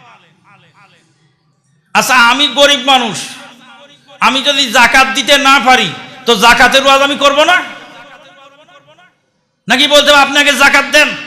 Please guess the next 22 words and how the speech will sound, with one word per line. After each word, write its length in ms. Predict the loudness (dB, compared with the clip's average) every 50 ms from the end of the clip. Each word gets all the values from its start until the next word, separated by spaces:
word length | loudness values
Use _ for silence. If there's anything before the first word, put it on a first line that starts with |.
| -2
তারপর 300 | 2 2 2 2 2 2
আপনি 220 | 2 2 0 -2 -2
করেন"? 260 | 0 0 0 0 -2 -6 -10 -16 -20 -20 -20 -20 -20 -20 -20 -20 _ -20 -20 -20 -20 -20 _ -20 _ -20 -20 _ _ _ _ _ _ _ _ _ _ _
নাকি 240 | -10 -10 -8 -8 -4
গরিব 300 | -2 0 0 0 -2 -2
আলেম 360 | -2 -2 0 0 0 -2 -4
কি 100 | -6 -8
জাকাতের 460 | -4 -2 0 0 2 0 0 0 0 0
ওয়াজ 140 | 0 -2
করতে 260 | -2 -4 -4 -4 -2 -2
পারবে 220 | 0 0 0 0
না? 140 | -2 -2 -6 -10 -16 -20 -20 -20 -20 -20 -20 -20 -20 -20 _ _ _ _ -20 _ _ _ _ _ _ _ _ _ _ _ -14
যে 200 | -4 0 0 0
বিয়ে 300 | 0 0 0 2 2 2
করেনি, 420 | 2 2 2 2 2 2 0 0
সে 100 | -2 -2
কি 120 | -2 -2 -2
বিয়ের 280 | -2 0 0 2 2
ওয়াজ 160 | 2 0 -2
করতে 260 | -2 -4 -2 -2 0 0
পারবে 240 | 2 2 2 2
না? 340 | 2 0 -2 -4 -8 -14 -20